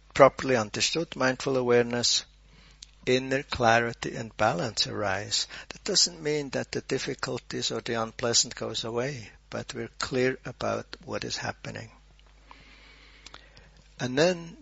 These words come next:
the negative emotions will be slowly weakened. We're not trying to change anything,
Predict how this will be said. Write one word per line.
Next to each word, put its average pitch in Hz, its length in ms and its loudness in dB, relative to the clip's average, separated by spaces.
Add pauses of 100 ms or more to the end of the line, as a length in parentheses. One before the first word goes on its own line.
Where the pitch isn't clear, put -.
the 147 80 -4
negative 123 580 -2
emotions 107 960 -2
will 117 280 0
be 110 300 -4
slowly 110 600 -2 (300)
weakened. 127 520 -8 (2250)
We're 110 60 -4
not 113 220 -8
trying 117 260 0
to - 140 -10
change 143 400 2
anything, 143 600 -2